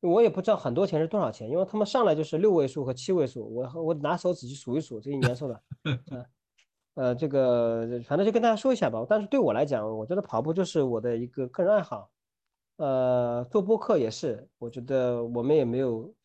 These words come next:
Speaker 1: 特别多的想法，所以这部分我没有什么特别大的感觉。但是杰夫他有一点，他是这样说，他说，呃，要保持一种敏感性。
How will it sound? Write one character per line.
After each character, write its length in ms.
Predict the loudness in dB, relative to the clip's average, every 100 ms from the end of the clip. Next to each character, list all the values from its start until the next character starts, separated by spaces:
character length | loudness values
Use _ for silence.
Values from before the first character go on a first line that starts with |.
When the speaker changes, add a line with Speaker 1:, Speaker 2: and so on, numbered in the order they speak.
| _
Speaker 1:
特 80 | -6
别 140 | -4 -2
多 160 | -2
的 40 | -4
想 240 | -8 -14
法， 80 | -16
所 120 | -6
以 80 | -6
这 120 | -4
部 120 | -8 -4
分 320 | -2 -2 -4 _
我 180 | -12 -6
没 120 | 2
有 60 | 2
什 100 | 0
么 80 | -8
特 160 | -4
别 100 | -2
大 160 | 0 -2
的 240 | -2 -8 -10 _ _ _ _ _ _ _ _
感 200 | -4 -4
觉。 300 | -4 -8 -8 _ _ 0
但 120 | 2
是 80 | 2
杰 200 | 4 2
夫 100 | 4
他 160 | 2
有 140 | 4 4
一 40 |
点， 160 | 4 2
他 120 | 0
是 40 |
这 60 | -2
样 80 | -2
说， 140 | -2
他 100 | -2
说， 180 | 0 0 -2 _ _ _
呃， 420 | 2 2 4 2 4
要 140 | 2
保 260 | 4 0 -2
持 260 | -6 -4
一 100 | -2
种 360 | 0 -2 -2 -6 -8
敏 240 | -2 0
感 220 | 0 -4
性。 240 | -6 -8